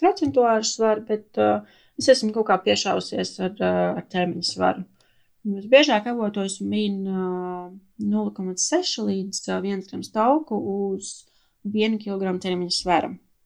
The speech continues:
Ja, piemēram, tavā gadījumā, nu, ņemsim vienu gramu, jeb septiņdesmit gramu tauku dienā,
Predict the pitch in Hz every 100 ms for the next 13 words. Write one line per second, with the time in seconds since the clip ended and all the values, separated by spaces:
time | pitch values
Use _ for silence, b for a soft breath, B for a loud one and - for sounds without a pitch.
0 | - 190 185 190 185 180 175 262 269 247
1 | 247 233 214 202 196 190 196 208 262 214
2 | 208 208 196 190 269 311 247 240 233 220
3 | b b b b _ 196 190 202 196 190
4 | 185 - 185 185 180 185 220 214 208 214
5 | 262 294 233